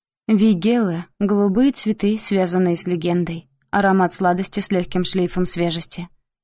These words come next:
У меня родилась идея сделать духи для экспорта из Эгенборга.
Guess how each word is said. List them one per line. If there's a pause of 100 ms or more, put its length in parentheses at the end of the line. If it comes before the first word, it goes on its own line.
У
меня
родилась
идея
сделать
духи
для
экспорта
из
Эгенборга.